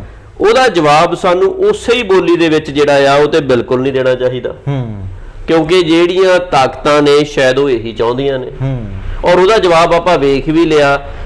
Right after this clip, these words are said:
Speaker 1: ਪੰਜਾਬ ਦੇ ਵਿੱਚੋਂ ਕਿਸੇ ਤਰ੍ਹਾਂ ਦੀ ਨਫ਼ਰਤ ਜਾਂ ਹੇਟ ਨਹੀਂ ਆਈ,
Speaker 2: ਹੂੰ।
Speaker 1: ਪਰ ਇੱਕ ਅਣਪਛਾਤਿਆਂ ਨੇ ਇੱਕ ਬੱਸ ਦੇ ਉੱਤੇ ਰੋੜੇ ਮਾਰ ਗਏ ਤੇ ਉਹ ਨੱਠ ਗਏ।
Speaker 2: ਹੂੰ।
Speaker 1: ਪਰ ਸਾਡਿਆਂ ਨੇ ਜੇ ਕਿਤੇ ਵਿਰੋਧ ਕੀਤਾ,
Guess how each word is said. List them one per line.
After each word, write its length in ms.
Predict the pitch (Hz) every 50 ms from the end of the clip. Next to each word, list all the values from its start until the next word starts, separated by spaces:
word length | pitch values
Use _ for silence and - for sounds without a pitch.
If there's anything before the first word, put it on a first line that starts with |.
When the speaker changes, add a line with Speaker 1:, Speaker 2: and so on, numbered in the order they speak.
| - -
Speaker 1:
ਪੰਜਾਬ 560 | - 147 139 135 135 139 143 151 156 165 165 180
ਦੇ 120 | 196 208
ਵਿੱਚੋਂ 540 | 202 196 190 - - 190 202 202 202 202 196
ਕਿਸੇ 340 | 202 208 196 - 220 214 202
ਤਰ੍ਹਾਂ 300 | - 185 170 165 165 160
ਦੀ 140 | 165 175
ਨਫ਼ਰਤ 480 | 160 151 143 131 - 160 156 156 151 165
ਜਾਂ 180 | 156 160 156 139
ਹੇਟ 280 | 131 135 143 143 -
ਨਹੀਂ 320 | - 131 131 143 165 170 156
ਆਈ, 460 | 131 - 120 120 131 151 175 190 139
Speaker 2:
ਹੂੰ। 100 | 135 127 117 104 - - - -
Speaker 1:
ਪਰ 160 | 143 143 151
ਇੱਕ 160 | 160 160 160
ਅਣਪਛਾਤਿਆਂ 800 | 156 151 156 156 180 165 151 160 156 151 - 156 151 147 147 147
ਨੇ 80 | 147 147
ਇੱਕ 200 | 151 160 156 151
ਬੱਸ 300 | 131 127 131 127 - -
ਦੇ 180 | 147 139 143
ਉੱਤੇ 240 | 139 131 - 151 151
ਰੋੜੇ 240 | 143 131 135 143 147
ਮਾਰ 280 | 143 131 123 123 120 117
ਗਏ 260 | 120 139 151 165 175
ਤੇ 200 | - - 151 135
ਉਹ 160 | 131 147 -
ਨੱਠ 280 | - 214 208 - - 143
ਗਏ। 120 | - - - - - -
Speaker 2:
ਹੂੰ। 200 | 131 127 120 113 107 104 98 - - - - - - -
Speaker 1:
ਪਰ 100 | 165 170
ਸਾਡਿਆਂ 480 | 160 - 147 135 127 131 147 160 165 170
ਨੇ 120 | 185 185
ਜੇ 120 | 170 180 180
ਕਿਤੇ 200 | 180 180 - 190
ਵਿਰੋਧ 340 | 160 156 156 170 190 185 175
ਕੀਤਾ, 640 | - 170 156 156 170 165 170 175 180 185 - -